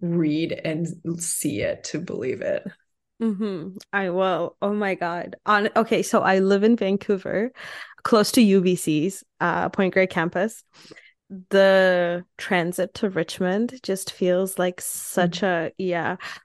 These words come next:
Speaker 2: But I, no, I don't care. <laughs> I have to go. <laughs>
Speaker 1: I know. Honestly, I really hope so. So many people, people travel to see the show. They came over from Victoria, not that traveled that far, but <laughs> I mean, I have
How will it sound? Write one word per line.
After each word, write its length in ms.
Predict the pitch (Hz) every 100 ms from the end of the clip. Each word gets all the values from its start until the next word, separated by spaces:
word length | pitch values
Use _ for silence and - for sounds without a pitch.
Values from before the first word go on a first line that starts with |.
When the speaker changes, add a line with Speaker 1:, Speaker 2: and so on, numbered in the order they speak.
| _
Speaker 2:
But 360 | 185 214 190 -
I, 240 | 208 214 -
no, 320 | 226 233 226 -
I 220 | 214 220
don't 200 | 214 254
care. 320 | 262 262 220
<laughs> 40 |
I 220 | 311 339 330
have 220 | 349 294 -
to 140 | 349
go. 300 | 196 214 320
<laughs> 480 | 339 320 - 320 -
Speaker 1:
I 80 | 214
know. 480 | 208 202 196 196 190
Honestly, 540 | 202 196 196 - 196
I 60 | -
really 340 | 190 190 190
hope 280 | 190 185 180
so. 340 | - 185 160 -
So 320 | - 202 190
many 160 | 196
people, 400 | 202 208 208 202
people 340 | 202 - 214 220
travel 600 | - - 143 147 175 180
to 140 | -
see 240 | 185 - 180
the 120 | 175
show. 480 | 170 - 143 151 175
They 120 | 180
came 360 | - 185 170
over 280 | - 160 160
from 300 | 160 - 135
Victoria, 580 | 143 - - 139 151 143
not 320 | 143 104 -
that 120 | - -
traveled 380 | - - -
that 200 | - -
far, 220 | - - 170
but 240 | 196 -
<laughs> 40 | 247
I 180 | 285
mean, 140 | - -
I 140 | -
have 60 | 240